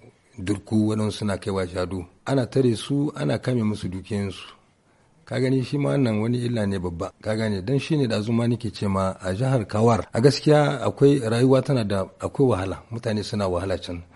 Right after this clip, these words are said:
Saboda akwai abubuwa da yawa su da yake ba su samu. To shi ne ni ma abin da nake so in ƙara bayan, in ƙara gayi.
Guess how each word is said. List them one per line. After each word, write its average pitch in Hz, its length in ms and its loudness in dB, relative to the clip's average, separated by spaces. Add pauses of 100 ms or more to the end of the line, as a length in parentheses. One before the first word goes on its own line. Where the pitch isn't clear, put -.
(200)
Saboda 131 420 0
akwai 131 240 -2
abubuwa 131 340 2
da 107 120 2
yawa 120 220 6
su 110 100 -4
da 104 80 0
yake 104 180 -4
ba 98 140 -2
su - 100 -10
samu. 95 320 -4
To 113 200 4
shi 160 220 2
ne 127 380 8
ni 117 180 0
ma 147 140 2
abin 120 260 0
da 127 60 4
nake 120 240 0
so 113 160 -4
in 101 340 -2
ƙara 101 300 -2
bayan, 95 220 -4
in 92 100 -6
ƙara 101 260 -2
gayi. 90 240 -2